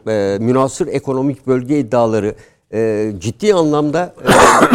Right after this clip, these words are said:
e, <coughs> uluslararası kamuoyunda da efendim Birleşmiş Milletler Deniz Hukuku maddesine göre bunu ilan ettik.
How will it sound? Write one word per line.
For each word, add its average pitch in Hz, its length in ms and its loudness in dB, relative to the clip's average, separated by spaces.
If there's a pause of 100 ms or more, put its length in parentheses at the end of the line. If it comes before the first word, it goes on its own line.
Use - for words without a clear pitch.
(380)
e, 127 40 -4
<coughs> - 0 -
uluslararası 135 500 -2
kamuoyunda 147 540 0
da 175 280 -4
efendim 147 440 -6
Birleşmiş 127 520 -8
Milletler 135 380 -8
Deniz 139 220 -4
Hukuku 131 340 -12
maddesine 131 500 -10
göre 139 280 -8
bunu 147 140 -4
ilan 156 280 -2
ettik. 151 300 -8